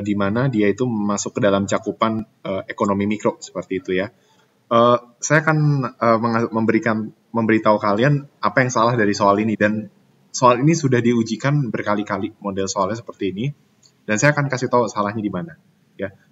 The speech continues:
dikatakan bahwa fungsi biaya untuk perusahaan garam, eh, itu sebesar, eh, C sama dengan tujuh lima Q dikurang delapan Q kuadrat tambah Q pangkat tiga dikurang delapan lima. Nah, sampai sini sendiri soalnya belum salah.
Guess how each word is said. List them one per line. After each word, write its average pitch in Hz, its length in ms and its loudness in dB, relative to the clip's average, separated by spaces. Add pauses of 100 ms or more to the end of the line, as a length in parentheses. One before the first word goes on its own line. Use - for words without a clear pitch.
dikatakan 139 400 2
bahwa 147 240 2
fungsi 120 320 -4
biaya 104 320 4
untuk - 240 -6
perusahaan 104 400 -4
garam, 92 400 -2 (240)
eh, 95 320 -2
itu - 160 -4
sebesar, 110 560 -4 (560)
eh, 98 260 -2 (540)
C 113 160 2
sama 123 160 -2
dengan 117 160 0
tujuh 110 240 -2
lima 98 400 0
Q 127 160 2
dikurang 107 320 0
delapan 95 320 -4
Q 101 160 -6
kuadrat 95 560 -2
tambah 98 480 -2
Q 110 160 0
pangkat 98 240 -6
tiga 110 320 -2
dikurang 104 320 -4
delapan 95 160 -6
lima. 95 220 -6 (100)
Nah, 90 100 -10
sampai 120 320 0
sini 123 220 0
sendiri 120 480 0 (280)
soalnya 117 380 0
belum 98 160 -4
salah. 98 320 -6